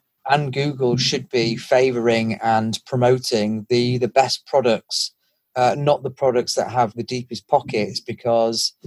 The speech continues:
you know, the, it's all about user experience for them. Uh, and, you know, if it's very easy to,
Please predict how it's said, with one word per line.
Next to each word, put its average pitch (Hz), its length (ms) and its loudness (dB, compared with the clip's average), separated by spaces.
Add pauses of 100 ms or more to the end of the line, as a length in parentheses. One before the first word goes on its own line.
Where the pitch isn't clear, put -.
(240)
you 131 60 -2
know, 120 120 4 (120)
the, 127 240 -6 (240)
it's - 200 -2
all 139 180 4
about 120 260 2
user 127 320 -4
experience 113 720 2
for - 160 -4
them. 85 420 0 (580)
Uh, 110 420 4
and, 113 360 2
you 120 80 -2
know, 120 140 0
if 131 220 -2
it's - 280 2
very 120 300 4
easy 123 380 0
to, 110 680 0